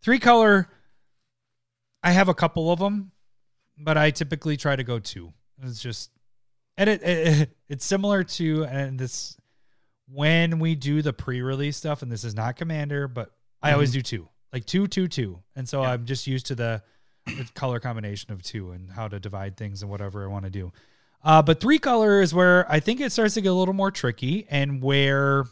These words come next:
Speaker 1: like I mentioned before, your mana base matters a lot here. This
Speaker 2: Yeah.
Speaker 1: is where you
Speaker 2: Yeah.
Speaker 1: need the fetches. If you don't have all ten fetches, uh, the, the regular fetches, not talking about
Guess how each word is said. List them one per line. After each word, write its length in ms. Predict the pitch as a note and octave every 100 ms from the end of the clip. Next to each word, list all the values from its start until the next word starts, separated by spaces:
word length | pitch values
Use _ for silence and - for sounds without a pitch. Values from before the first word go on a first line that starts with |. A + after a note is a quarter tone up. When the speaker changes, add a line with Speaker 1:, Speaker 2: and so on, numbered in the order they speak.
| _ _ _ _ _ _ _ _ -
Speaker 1:
like 140 | B2+
I 60 | A#2+
mentioned 320 | B2+ C3 F3
before, 560 | F#3 - G#2 G2+ G#2+ - _ _ _ _ _ _ _
your 140 | D3 D#3+
mana 180 | G#3
base 260 | F3+ D#3 B2+
matters 400 | B2 A2 F2+ - -
a 120 | D3+
lot 460 | C#3 A#2 G#2+ G2 -
here. 380 | A#2 E2 D#2 G2+
This 240 | C#3 C#3+
Speaker 2:
Yeah. 60 | G#3+
Speaker 1:
is 100 | A3
where 320 | F3+ G3 A3
you 300 | A3+ G3 G#3
Speaker 2:
Yeah. 140 | G#3 E3
Speaker 1:
need 320 | F#3 G#3 E3
the 100 | F#3+
fetches. 500 | - F3+ - A2 G#2
If 160 | G#2
you 160 | D#3+ A3
don't 200 | G#3 G3
have 220 | F3 F3
all 140 | D#3+ E3+
ten 280 | - D#3 D3+
fetches, 580 | C3+ A#2 B2 A2 A2+ - _ _ _ _ _ _
uh, 500 | B2 A#2 A2+ A2 A2
the, 160 | G#2+ A#2 - A2+
the 140 | A2 G2+ G#2
regular 340 | B2 B2 C3 D3+
fetches, 640 | B2 G#2 A#2 A#2+ C3+ - _ _
not 280 | A#2+ B2+ -
talking 340 | C#3+ C#3 D#3
about 680 | D#3 D3+ D3 D3 - -